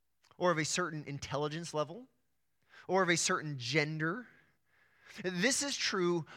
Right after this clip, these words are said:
only of the one in this room, the kind of person in this room who has put their faith in Christ.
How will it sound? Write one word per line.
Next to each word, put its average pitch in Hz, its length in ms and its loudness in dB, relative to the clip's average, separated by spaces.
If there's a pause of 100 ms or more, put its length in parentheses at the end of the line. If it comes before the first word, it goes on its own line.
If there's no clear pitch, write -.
(240)
only 262 600 2
of 175 280 0
the 180 120 4
one 220 460 4
in 170 240 -2
this 202 240 0
room, 147 180 -2
the 156 80 -2 (100)
kind 220 320 0
of - 80 -2
person 190 320 -4
in 147 80 -4
this 160 160 -6
room 131 180 -6 (260)
who 196 180 0
has 165 320 6 (180)
put 220 280 2 (120)
their 165 200 4
faith 151 720 0 (2500)
in 139 120 -6
Christ. - 640 -6